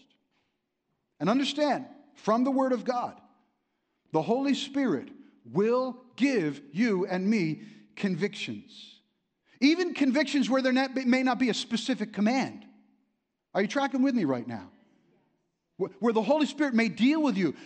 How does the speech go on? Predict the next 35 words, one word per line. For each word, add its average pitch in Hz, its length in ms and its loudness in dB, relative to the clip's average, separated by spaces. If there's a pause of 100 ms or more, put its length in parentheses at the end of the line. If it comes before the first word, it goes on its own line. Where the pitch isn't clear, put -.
maybe 240 220 2
because 247 280 0
of 185 140 0
your 208 180 0
upbringing 196 560 0 (160)
or 202 140 2
the 196 60 0
battles 233 360 2
that 220 160 -2
you've 214 140 0
fought 214 340 0 (100)
or 190 60 -2
the 208 80 2
thing 247 240 0
that 214 140 0
you, 214 100 0
things 240 380 0
that 220 100 -2
you've 208 200 0
come 214 220 2
through, 208 260 0 (180)
where 185 80 2
God 190 260 0
brings 254 240 4
you 254 100 2
to 233 140 0
a 185 40 0
certain 247 280 -2
place 226 260 0
where 185 120 2
you 254 100 6
have 240 160 0
convictions 202 560 -2
about 190 300 -2
something 160 560 -4